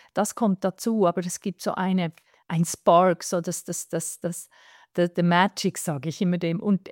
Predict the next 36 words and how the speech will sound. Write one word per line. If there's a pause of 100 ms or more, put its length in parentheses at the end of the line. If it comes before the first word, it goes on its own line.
(120)
am
Anfang, (100)
oft
sind
wir
am
Anfang,
haben
wir
das
und
das
vergessen
oder
f-, (120)
wir
kommen
dann,
rutschen
in
den
Kopf
oft, (380)
wenn
es
auf
den
Erfolg
zugeht
oder (240)
spätestens,
und
das
ist
das
Spannende,